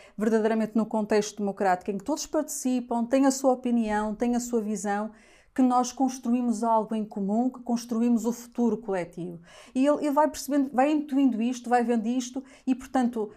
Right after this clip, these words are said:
algo que me deixa muito satisfeita, que eu acho que é importante, é que as crianças não,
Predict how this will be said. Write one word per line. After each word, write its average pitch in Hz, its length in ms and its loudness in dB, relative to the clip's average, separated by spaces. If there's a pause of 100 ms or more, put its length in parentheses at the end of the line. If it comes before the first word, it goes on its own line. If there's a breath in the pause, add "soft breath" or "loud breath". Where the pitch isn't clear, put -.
(300 loud breath)
algo 294 220 8
que 285 40 0
me 269 60 6
deixa 262 220 2
muito 240 180 2
satisfeita, 208 480 -2
que 202 100 -16
eu 214 80 0
acho 208 180 0
que - 60 -8
é 208 60 -4
importante, 190 500 -6 (240 soft breath)
é 220 380 4 (600)
que 269 80 -2
as 262 100 -2
crianças 262 500 2
não, 254 400 2